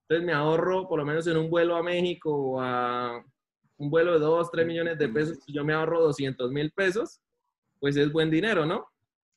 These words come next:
Sobre todo, pues, por ese tema cambiario acá del, del, del Bitcoin, que es, no, pues, está por debajo de T R M, ¿sí?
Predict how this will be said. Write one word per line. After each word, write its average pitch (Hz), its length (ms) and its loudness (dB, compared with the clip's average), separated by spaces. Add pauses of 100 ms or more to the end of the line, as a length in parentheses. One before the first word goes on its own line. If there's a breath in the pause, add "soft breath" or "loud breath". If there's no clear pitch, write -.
(140)
Sobre 135 320 -2
todo, 151 300 -2
pues, 151 160 -4
por 135 200 -4
ese 143 180 -2
tema 151 340 -2
cambiario 131 540 -2
acá 147 280 -2
del, 143 240 -2
del, 117 240 -4
del 117 180 -4
Bitcoin, 180 460 -4
que 147 100 -8
es, - 280 -16 (460)
no, 131 560 -6
pues, 131 180 -4
está 127 320 -4
por 143 160 -6
debajo 123 320 -4
de 127 80 -2
T 117 340 -4
R 131 260 0
M, 110 100 -6 (320)
¿sí? 156 240 -6